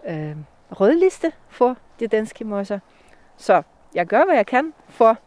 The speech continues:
øh, at fremme kendskabet om den her plantegruppe.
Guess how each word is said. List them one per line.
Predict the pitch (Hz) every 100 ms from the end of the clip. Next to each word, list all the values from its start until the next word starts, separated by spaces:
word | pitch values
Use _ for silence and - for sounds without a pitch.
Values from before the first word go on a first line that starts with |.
| _ _ _ _ _ _ - -
øh, | 170 165 160 -
at | 180
fremme | - 165 170 277 349 - _ -
kendskabet | 208 247 - 208 190
om | - 180 175 175
den | 180
her | 190 170 - _
plantegruppe. | - 202 240 - 185 180